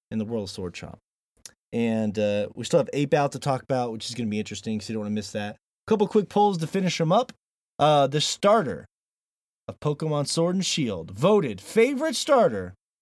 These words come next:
by the at Sword Chomp Instagram community. By the way, there's polls every Monday, so don't miss 'em. Sixty forty.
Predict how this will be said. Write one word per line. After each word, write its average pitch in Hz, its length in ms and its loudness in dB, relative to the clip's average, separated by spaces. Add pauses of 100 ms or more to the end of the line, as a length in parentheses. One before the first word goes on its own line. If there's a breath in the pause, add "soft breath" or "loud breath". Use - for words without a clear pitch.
(300)
by 131 180 4
the 131 160 0
at 170 200 0
Sword 190 280 -2
Chomp 185 280 2
Instagram 180 520 -2
community. 160 420 0
By 131 140 2
the 131 60 2
way, 131 120 0
there's 127 120 -2
polls 147 320 0
every 143 240 0
Monday, 143 560 2 (300)
so - 80 -18
don't 131 240 -2
miss 185 240 -2
'em. 113 220 -2 (1300 loud breath)
Sixty - 540 -2
forty. 170 640 2